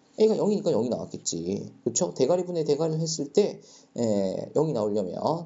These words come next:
A가 영이 돼서 분모의 차수가 이 차일 때 분자의 차수는 그거보다 더 낮아야 되잖아요. 그러려면은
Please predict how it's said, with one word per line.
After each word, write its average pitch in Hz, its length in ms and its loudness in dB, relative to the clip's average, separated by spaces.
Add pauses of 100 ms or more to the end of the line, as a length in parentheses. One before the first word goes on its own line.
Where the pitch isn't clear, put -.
(160)
A가 113 280 0
영이 104 240 0
돼서 170 480 0 (680)
분모의 139 760 2
차수가 127 520 -2
이 104 240 -8
차일 120 420 -2
때 165 340 0
분자의 139 440 0
차수는 135 340 -4
그거보다 131 360 0
더 123 180 -2
낮아야 117 460 0
되잖아요. 98 720 -4 (280)
그러려면은 135 760 2